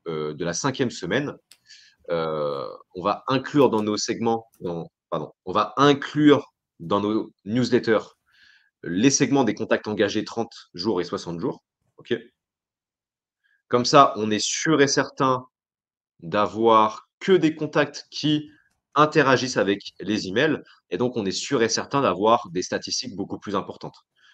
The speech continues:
que ce soit en taux d'ouverture, en taux de clic et aussi en, euh, euh, satisfaction du contact.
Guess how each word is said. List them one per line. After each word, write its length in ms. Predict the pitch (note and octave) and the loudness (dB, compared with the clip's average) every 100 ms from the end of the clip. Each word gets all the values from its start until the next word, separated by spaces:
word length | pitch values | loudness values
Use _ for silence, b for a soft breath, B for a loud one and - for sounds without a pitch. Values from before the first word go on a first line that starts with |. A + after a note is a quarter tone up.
| b | b
que 100 | G2+ | -8
ce 120 | G#2+ | -6
soit 180 | - A2+ | -4 -2
en 80 | F2 | -2
taux 180 | A#2+ | -2
d'ouverture, 680 | G#2 G2+ F2+ - D3+ E3 E3 _ _ _ _ _ _ | -2 -2 -4 -4 -2 -2 -6 _ _ _ _ _ _
en 120 | B2+ B2+ | -4 0
taux 120 | C3+ | -2
de 40 | |
clic 500 | - C#3+ - - - _ _ b b b - | -2 -8 -8 -16 -20 _ _ b b b 2
et 80 | |
aussi 540 | A2+ A#2 - D#3+ E3 E3+ - | 4 4 2 2 2 0 2
en, 400 | A#2+ C3 C#3+ D3 | 4 6 4 4
euh, 720 | G#2 G2 G2 F#2+ F#2 F2+ F2 - _ _ _ _ | 4 4 4 2 0 -2 -4 -8 _ _ _ _
euh, 100 | D#2 | -10
satisfaction 840 | E2+ C#3 C3 - A2+ - D3+ D#3 B2+ | -2 0 0 -2 -2 -2 -2 -2 -4
du 120 | F#2+ | -8
contact. 520 | A2+ A2+ G2 - - | -6 -4 -4 -6 -18